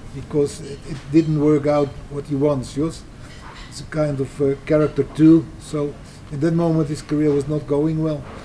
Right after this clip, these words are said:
And I exactly know the moment that he came here, because when we would just say, "Okay, let's see, let's try it," because I didn't know anything about him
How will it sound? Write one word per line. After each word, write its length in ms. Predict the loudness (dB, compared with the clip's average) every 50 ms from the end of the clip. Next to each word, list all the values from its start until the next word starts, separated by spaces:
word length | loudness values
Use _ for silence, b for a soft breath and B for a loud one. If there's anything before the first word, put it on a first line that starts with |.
| B B B B -12
And 140 | -8 -4 -2
I 120 | 0 0 0
exactly 420 | 0 2 2 2 2 2 0 2
know 200 | 2 2 2 2
the 120 | 0 0
moment 400 | -2 0 0 0 0 0 0 0
that 100 | -2 -2
he 60 | -4 -6
came 400 | -4 -2 -2 0 0 0 -2 -2
here, 100 | -4 -4
because 340 | -6 -8 -4 -4 -4 -2
when 220 | -2 -2 -2 -2 -2
we 140 | -2 -2 -4 -4 -6
would 100 | -8 -6
just 200 | -6 -10 -8 -6
say, 180 | -4 -4 -4
"Okay, 220 | -4 -4 -4 -4 -2
let's 240 | -2 -2 -4 -4
see, 180 | -6 -4 -4 -4 -6 -8 -16 B B B B B B B B B -14 -10 -6 -4
let's 240 | -4 -4 -6 -8 -12 -2
try 240 | 2 4 6 6 8
it," 280 | 6 6 4 2 -6 -12 -16 -16 -16 -18 -18 -18 -16 -12 -12
because 440 | -10 -4 -2 -2 -2 -2 -4 -12 -14 -16 -18 -18 -16 -10
I 80 | -10 -6
didn't 320 | -4 -4 -4 -4 -4 -4
know 180 | -2 -2 -2 0
anything 420 | 0 0 0 0 -2 -4 -4 -2
about 320 | -2 0 0 0 0 0 -2
him 240 | -4 -4 -4 -6